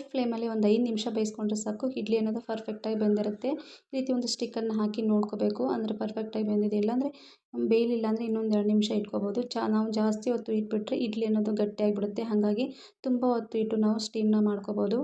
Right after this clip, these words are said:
ಒಂದು ಐದರಿಂದ ಹತ್ತು ನಿಮಿಷ ಅಂದರೆ ಸಾಕಾಗುತ್ತೆ. ಇವಾಗ ಲಾಸ್ಟಲ್ಲಿ ನಾನು ಎಲ್ಲ ಇಡ್ಲಿನ ತೋರಿಸ್ತಾ ಇದ್ದೀನಿ. ನೋಡೋಕ್ಕೆ ಎಷ್ಟು ಚೆನ್ನಾಗಿದೆ ಅಂದರೆ ಅಷ್ಟೇ ಸಾಫ್ಟಾಗಿ ಕೂಡ ಇದೆ. ಒಂದ್ಸರಿ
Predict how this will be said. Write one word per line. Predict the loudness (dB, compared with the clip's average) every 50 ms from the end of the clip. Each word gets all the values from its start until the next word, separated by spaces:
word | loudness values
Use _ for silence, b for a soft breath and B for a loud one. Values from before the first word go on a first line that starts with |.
| 0 0
ಒಂದು | 0 0 2 2
ಐದರಿಂದ | 2 2 0 -2 -2 -2 -2
ಹತ್ತು | -4 -4 -2 0
ನಿಮಿಷ | 0 0 0 0 0
ಅಂದರೆ | 0 0 0 -2 -4 -6 -6
ಸಾಕಾಗುತ್ತೆ. | -8 -8 -6 -6 -6 -6 -8 -8 -4 -4 -4 -4 B B B B B _ _ _ _ _ _ _ _ _ _ _ _ _ _ _ _ _ _ _ _ -8
ಇವಾಗ | -6 -2 0 0 0 0
ಲಾಸ್ಟಲ್ಲಿ | 0 0 -2 -4 -4 -2 -2 0 0 0
ನಾನು | -2 0 0
ಎಲ್ಲ | 2 2 2 2
ಇಡ್ಲಿನ | 2 0 2 2 2 2 2
ತೋರಿಸ್ತಾ | 0 0 -2 -2 -2 -2 0 2
ಇದ್ದೀನಿ. | 2 4 4 4 2 2 0 -2 -2
ನೋಡೋಕ್ಕೆ | -2 -2 -4 -4 -4 -4 -6
ಎಷ್ಟು | -6 -6 -8 -6
ಚೆನ್ನಾಗಿದೆ | -2 0 2 2 4 4 4 4 2
ಅಂದರೆ | 2 2 0 -2 -4 B B B B B B B -8
ಅಷ್ಟೇ | -8 -8 -8 _ -2 -2 -2 0
ಸಾಫ್ಟಾಗಿ | -2 -2 -4 -4 -4 -4 -4 -2 -2
ಕೂಡ | 0 2 2 2
ಇದೆ. | 2 2 0 -2 0 2
ಒಂದ್ಸರಿ | 2 2 2 2 2 2 2